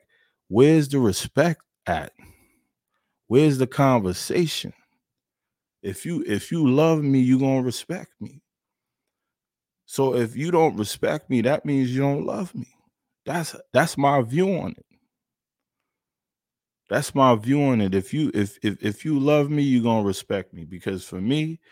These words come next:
respect is big. If I meet you, I'm gonna greet you with respect. I'm not gonna dis-,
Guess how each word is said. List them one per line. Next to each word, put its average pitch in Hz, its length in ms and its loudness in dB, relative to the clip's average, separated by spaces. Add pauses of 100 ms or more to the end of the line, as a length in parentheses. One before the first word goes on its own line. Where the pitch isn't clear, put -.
(400)
respect 143 500 -2
is 101 180 -2
big. 87 340 0 (680)
If - 180 -8
I 135 200 8
meet 147 420 0
you, 165 180 0
I'm 107 200 0
gonna 107 240 -2
greet 107 400 -6
you 110 80 -2
with 98 260 -6
respect. 87 540 -6
I'm 95 180 -2
not 120 220 2
gonna 110 200 -2
dis-, 101 300 -6